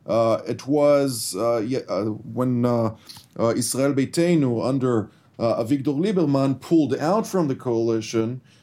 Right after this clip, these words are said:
uh, that the whole ordeal started to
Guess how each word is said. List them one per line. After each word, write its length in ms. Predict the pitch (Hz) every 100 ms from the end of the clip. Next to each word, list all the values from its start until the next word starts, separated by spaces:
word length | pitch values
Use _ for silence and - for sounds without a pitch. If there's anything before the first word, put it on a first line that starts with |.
| _
uh, 260 | - 113 107 113
that 500 | 127 139 135 - -
the 220 | 117 117
whole 260 | 117 151
ordeal 580 | 139 131 104 127 139 127
started 540 | 120 131 123 120 110 -
to 460 | 131 120 117 110